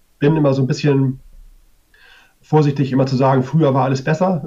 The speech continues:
Aber ich sag mal, was so die Atmosphäre und das Drumherum vom Ironman Hawaii in Kailua Kona anging, seit, sagen wir mal, Mitte der zweitausender Jahre an,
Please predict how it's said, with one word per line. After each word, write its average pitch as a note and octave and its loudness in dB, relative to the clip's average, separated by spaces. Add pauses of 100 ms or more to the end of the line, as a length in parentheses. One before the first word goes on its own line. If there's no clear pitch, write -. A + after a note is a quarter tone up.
(140)
Aber C3+ -2
ich C3 -4
sag C3+ -4
mal, B2+ 0
was C3 -4
so C#3 -2
die B2+ -2
Atmosphäre C#3+ -2
und C3 -2
das B2+ -6
Drumherum C#3 0
vom C3 -2
Ironman C3 0
Hawaii C3 -4
in C3 -4
Kailua C3+ -2
Kona D3+ -2
anging, D3 -2
seit, C3 -6
sagen B2 -4
wir B2 0
mal, B2 -2
Mitte C3 0
der B2+ -4
zweitausender C3 -2
Jahre B2 -2
an, C#3 -4